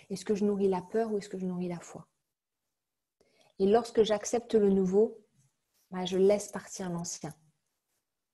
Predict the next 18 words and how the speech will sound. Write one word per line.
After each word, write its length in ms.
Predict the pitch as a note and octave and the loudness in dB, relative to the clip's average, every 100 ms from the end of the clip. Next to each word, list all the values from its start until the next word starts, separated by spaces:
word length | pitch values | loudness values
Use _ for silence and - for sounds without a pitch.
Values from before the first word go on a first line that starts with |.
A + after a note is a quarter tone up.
| _ _ _ _ _ _ _ _ _ _ _ _ _ _ | _ _ _ _ _ _ _ _ _ _ _ _ _ _
Je 100 | - | -4
sais 180 | G#3 B3+ | 0 0
qu'il 120 | B3 | 2
y 20 | |
a 40 | G#3+ | 2
beaucoup 340 | A3 - B3+ | 2 0 2
de, 220 | A3 G#3+ - | 4 4 2
de 140 | F#3 | -2
dépendants 560 | F3+ G#3 G#3+ A3 G#3 G#3+ | 0 0 0 -2 0 -2
affectifs 500 | G3+ G3+ - A3 G#3+ | -4 -8 -8 -8 -4
ou 40 | |
de 120 | F#3 | 0
personnes 500 | G3 G3+ - G#3+ G#3 | 0 -2 -2 0 2
de, 160 | G3 F#3+ | 2 0
de 160 | F3+ F#3+ | 0 -4
sites 220 | F#3+ G#3 | -2 0
d'attachement 640 | G3+ G3 F#3+ - G3 F#3+ | 0 0 -4 -2 -2 0
anxieux 480 | F#3+ F#3 - A3+ A3 | -4 -4 0 4 2